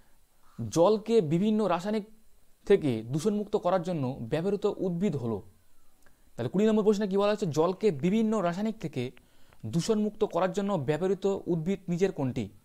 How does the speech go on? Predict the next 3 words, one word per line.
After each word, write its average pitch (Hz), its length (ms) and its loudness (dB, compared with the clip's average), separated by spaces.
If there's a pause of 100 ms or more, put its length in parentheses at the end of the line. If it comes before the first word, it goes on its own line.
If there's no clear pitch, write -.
(840)
কচুরিপানা, 214 580 2 (540)
শৈবাল, 202 640 0 (520)
পদ্ম 175 540 4